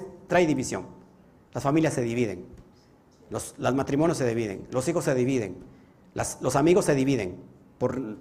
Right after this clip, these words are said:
porque determinadamente en la religión se tiene que creer lo que alguien estableció como creencia, como dogma. Y si uno crees en eso, pues estás dándole la espalda a Dios. ¿Cuántas personas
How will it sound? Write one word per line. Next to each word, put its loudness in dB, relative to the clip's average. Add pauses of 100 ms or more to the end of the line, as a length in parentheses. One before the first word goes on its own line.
porque -2 (500)
determinadamente 4 (260)
en 0
la 6
religión 2 (920)
se -4
tiene 6
que 2
creer 4 (260)
lo 0
que 4
alguien 6
estableció 4
como 2
creencia, 2
como 2
dogma. 2 (140)
Y -6
si -4
uno 4
crees 2
en 4
eso, 4 (220)
pues -2
estás 0
dándole 2
la 2
espalda -2
a -4
Dios. -8 (340)
¿Cuántas 0
personas 0